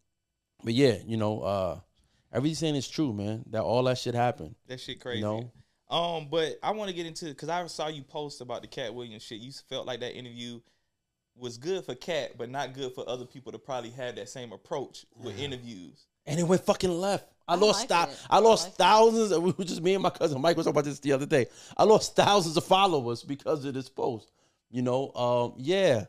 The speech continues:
Speaker 1: Um, it's so funny that you saw that.
Speaker 3: So you said that you think it's good for Cat, but it wasn't good for
Speaker 2: It, what he was saying is he felt like Cat can do that.
Speaker 3: Yeah.
Speaker 2: Cat self-made. He don't
Speaker 3: Mm-hmm.
Speaker 2: gotta worry about nobody
Speaker 3: Mm-hmm.
Speaker 2: booking his shows.
Speaker 3: Mm-hmm.
Speaker 2: He can't. Cat is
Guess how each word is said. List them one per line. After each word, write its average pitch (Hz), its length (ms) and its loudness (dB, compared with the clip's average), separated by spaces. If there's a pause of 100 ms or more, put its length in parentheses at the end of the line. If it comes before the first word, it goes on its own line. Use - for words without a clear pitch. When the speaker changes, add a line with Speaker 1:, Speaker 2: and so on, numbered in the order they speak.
(220)
Speaker 1:
Um, 127 180 0
it's 131 100 -2
so 170 100 4
funny 175 220 2
that - 80 -6
you - 60 -10
saw 147 100 2
that. 151 180 6
Speaker 3:
So 240 80 4
you 285 180 -4
said 214 360 -6
that 190 160 -12
you 240 60 -14
think 202 200 -14
it's 175 100 -16
good 196 220 -12
for 180 80 -16
Cat, 185 240 -8
but 180 80 -10
it 175 80 -10
wasn't 180 220 -10
good 180 220 -10
for 151 440 -14 (120)
Speaker 2:
It, 165 180 -16
what 208 240 0
he 247 100 -4
was 196 180 -2
saying 208 380 -4
is 202 400 -4 (320)
he 226 180 -6
felt 214 280 -2
like 170 280 0 (300)
Cat 226 360 2
can 185 180 -2
do 185 140 -4
that. 120 220 -6 (400)
Speaker 3:
Yeah. 196 200 -10
Speaker 2:
Cat 175 220 2
self-made. 190 840 -4
He 175 100 -14
don't 151 120 -6
Speaker 3:
Mm-hmm. 143 80 -10
Speaker 2:
gotta 123 260 -4 (240)
worry 170 200 -4
about 165 220 -6
nobody 156 300 -8
Speaker 3:
Mm-hmm. 135 80 -12
Speaker 2:
booking 160 260 -10
his 127 100 -10
shows. 170 340 -6
Speaker 3:
Mm-hmm. 170 80 -12
Speaker 2:
He 175 60 -10
can't. 160 280 -6 (340)
Cat 240 300 0
is 190 160 2